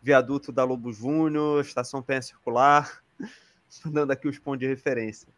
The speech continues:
É, teremos mais, acho que vai ser a décima sessão do Cineclube Adélia Sampaio,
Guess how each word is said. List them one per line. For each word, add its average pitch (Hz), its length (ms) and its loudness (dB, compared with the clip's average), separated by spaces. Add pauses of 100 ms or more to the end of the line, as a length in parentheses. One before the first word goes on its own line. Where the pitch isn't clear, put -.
(640)
É, 131 960 6 (1120)
teremos 190 840 -2
mais, 170 640 -6
acho 135 180 -4
que - 40 -20
vai 170 100 2
ser 180 140 -6
a 185 40 2
décima 151 960 -2 (560)
sessão 147 380 -6
do 143 60 -10
Cineclube 135 420 -2
Adélia 127 260 2
Sampaio, 135 640 -2